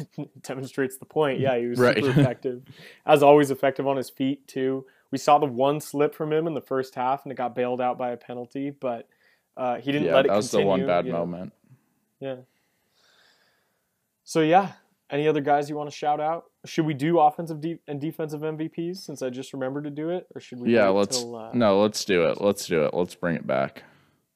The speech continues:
Speaker 1: Offense gotta be A B for me. I understand if you wanna give it to Cardwell or something, but, I mean, he was just dominant, man.
Speaker 2: Yeah,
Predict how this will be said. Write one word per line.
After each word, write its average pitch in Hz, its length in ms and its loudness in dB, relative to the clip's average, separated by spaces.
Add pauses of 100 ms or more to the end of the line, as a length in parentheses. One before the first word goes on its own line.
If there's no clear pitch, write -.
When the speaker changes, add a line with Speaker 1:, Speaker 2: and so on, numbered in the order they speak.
(400)
Speaker 1:
Offense 170 400 -2
gotta 139 240 0
be 135 160 -2
A 131 100 2
B 127 220 -4
for 139 160 -14
me. 127 280 -12 (340)
I 123 100 -10
understand 123 480 -12
if 120 100 -14
you 123 60 -12
wanna 120 160 -8
give 117 140 -10
it 107 80 -20
to - 60 -20
Cardwell 120 440 -6
or 117 60 -8
something, 127 480 -12
but, 120 320 -6 (600)
I - 60 -14
mean, 120 160 -10
he 127 140 -8
was 135 160 -6
just - 260 -18
dominant, 123 500 -6
man. 123 320 -12 (1120)
Speaker 2:
Yeah, 98 220 2